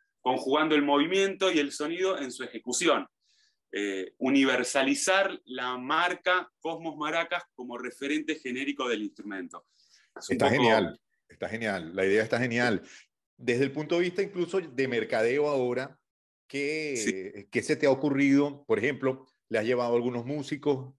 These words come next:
Speaker 2: específicos, particulares, gente que tú admires, que, que desees, que
Speaker 1: Sí.
Speaker 2: tengas cerca? ¿Cuál ha sido ese feedback? ¿Quién está
Speaker 1: Bueno.
Speaker 2: usando las maracas?
Speaker 1: Cuento un poquito de mi historia. Yo viví seis años en Venezuela. Eh,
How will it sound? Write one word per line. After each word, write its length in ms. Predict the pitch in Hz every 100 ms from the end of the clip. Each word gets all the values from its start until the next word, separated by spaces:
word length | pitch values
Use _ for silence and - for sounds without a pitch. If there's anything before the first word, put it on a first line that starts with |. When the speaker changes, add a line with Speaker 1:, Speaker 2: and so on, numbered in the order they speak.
| _
Speaker 2:
específicos, 680 | - - - 143 139 131 123
particulares, 720 | 107 107 - 101 135 131 117
gente 200 | 98 117
que 80 | 98
tú 120 | 92
admires, 420 | 90 131 139 123
que, 220 | - 87 76
que 100 | 87
desees, 380 | 170 - 139
que 80 | -
Speaker 1:
Sí. 80 | 156
Speaker 2:
tengas 320 | 151 127 -
cerca? 640 | 160 160 135 - 135 135 135 _
¿Cuál 160 | - 123
ha 60 | 123
sido 240 | 131 131
ese 180 | 117 131
feedback? 800 | - 104 92 104 143 139 139 -
¿Quién 240 | 156 147
está 100 | 139
Speaker 1:
Bueno. 220 | 151 135 113
Speaker 2:
usando 360 | 131 120 117
las 140 | 107 95
maracas? 680 | 101 120 127 - 120 117 _ _ _ _ _ _ _ _
Speaker 1:
Cuento 280 | _ 190 202
un 40 | 185
poquito 320 | 175 185 180
de 60 |
mi 100 | 147
historia. 540 | 123 - 175 180 175 -
Yo 200 | - 156
viví 360 | 156 156 170 -
seis 340 | 156 160 -
años 300 | 170 175 156
en 100 | 120
Venezuela. 640 | 117 110 - 143 156 175 180 _ _ _ _ -
Eh, 500 | 101 92 90 85